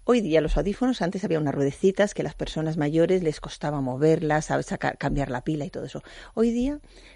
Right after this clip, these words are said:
manejas el audífono desde tu, desde tu teléfono, ¿eh? Lo vas a, lo vas a apagar, lo vas a encender, lo vas a localizar, lo vas a subir, lo vas a bajar, lo vas a poner en modo reunión, en modo concierto desde tu teléfono. O sea, que es que hoy día es una maravilla. Pero luego, fíjate,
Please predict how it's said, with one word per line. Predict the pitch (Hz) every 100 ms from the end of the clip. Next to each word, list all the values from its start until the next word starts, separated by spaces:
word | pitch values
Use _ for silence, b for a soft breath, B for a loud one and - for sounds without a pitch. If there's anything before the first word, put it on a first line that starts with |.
| -
manejas | 180 185 202 - 143 -
el | 175
audífono | 185 208 254 294 277
desde | 180 170 160
tu, | 151 165 147 -
desde | 170 147
tu | 147
teléfono, | - 170 240 - 151 165
¿eh? | 214
Lo |
vas | 160 214
a, | 233 -
lo | 160
vas | 226 269
a |
apagar, | 175 156 139 -
lo | - 185
vas | 202
a | 180
encender, | 185 151 147 143
lo | 139
vas | 202
a | 285
localizar, | 254 185 147 - 156 - B -
lo | 165
vas | 214 233
a | 262
subir, | 185 175 156
lo | 147
vas | 190 269
a |
bajar, | 202 - - B B
lo | 175 190
vas | 262
a |
poner | 240 240 262
en | 208
modo | 220 240
reunión, | 214 170 175 165
en | 156 170
modo | 226 277
concierto | 208 233 247 285 B B
desde | 170 160
tu | 143 143
teléfono. | - 214 - 185
O |
sea, | - -
que | 190
es |
que | 247 285 B -
hoy | 185
día | 208
es | 190
una | 165
maravilla. | 156 147 151 - B B
Pero | 170 185
luego, | 294
fíjate, | - 220 -